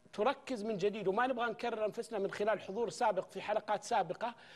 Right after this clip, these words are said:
أنت لما تركز من جديد يا أبو علي وتشاهد مثلا كريستيانو يلعب مع فريق الهلال والنصر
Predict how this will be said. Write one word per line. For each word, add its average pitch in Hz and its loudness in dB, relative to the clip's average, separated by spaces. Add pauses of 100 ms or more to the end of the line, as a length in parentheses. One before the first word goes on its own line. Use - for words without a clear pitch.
(260)
أنت 214 0
لما 233 4
تركز 254 -2
من 214 -4
جديد 208 -2
يا 185 4
أبو 175 2
علي 185 0 (320)
وتشاهد 208 2
مثلا 240 0 (880)
كريستيانو 269 2 (360)
يلعب 254 4
مع 226 -4
فريق 240 -4
الهلال 226 0
والنصر 196 -4